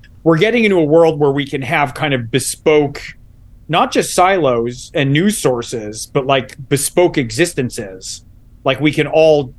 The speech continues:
tune everything in. And so for me, the biggest, um,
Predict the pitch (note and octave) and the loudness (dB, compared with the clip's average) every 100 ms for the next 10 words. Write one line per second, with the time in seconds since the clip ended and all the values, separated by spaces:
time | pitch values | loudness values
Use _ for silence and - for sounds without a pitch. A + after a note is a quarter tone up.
0 | - - - F3+ D#3 D3+ D3+ D3+ B2+ C3 | -14 -8 -4 -2 0 0 -2 -2 -6 -6
1 | B2+ D#3 C#3 A#2 C3 C#3+ C3+ D#3+ D3+ D#3+ | -2 -2 -2 -4 -6 -4 0 -2 0 0
2 | G#3 A3+ D#3 C#3 D#3 D3+ A#2+ - - C3 | 2 2 0 0 2 0 -2 -10 -8 -2
3 | B2 A#2 A2 | -2 -2 -6